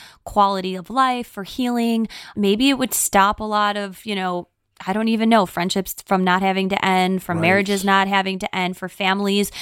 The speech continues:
Speaker 1: you know, b-, having to struggle. Because really what you want, you want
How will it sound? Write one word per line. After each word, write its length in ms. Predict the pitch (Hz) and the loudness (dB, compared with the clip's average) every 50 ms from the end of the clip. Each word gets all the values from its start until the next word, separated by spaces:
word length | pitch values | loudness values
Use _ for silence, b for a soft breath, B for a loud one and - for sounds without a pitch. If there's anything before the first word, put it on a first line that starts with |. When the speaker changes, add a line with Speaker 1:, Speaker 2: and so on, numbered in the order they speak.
| B B 214 B | B B -6 B
Speaker 1:
you 120 | 214 214 | 2 4
know, 180 | 208 190 185 185 | 4 4 2 2
b-, 140 | 185 - - | 0 -4 -6
having 380 | 180 170 196 202 196 190 196 196 | -6 -4 0 0 0 0 0 0
to 80 | 190 185 | 2 0
struggle. 600 | - - - 196 185 185 196 196 190 190 185 - - | 0 2 2 2 2 2 2 2 2 2 0 -2 -6
Because 300 | 214 - - 254 233 - B B B 220 B | -8 -6 -4 -6 -6 -6 B B B -10 B
really 200 | 226 247 262 262 | -2 0 0 2
what 160 | 220 240 - | 2 2 0
you 160 | 208 214 214 | 0 -2 -2
want, 340 | 208 196 202 240 294 254 - | 0 2 2 2 2 0 -2
you 160 | 190 220 247 | -4 -6 -6
want 420 | 214 185 196 208 - 254 254 269 | -6 -6 -6 -2 0 0 0 0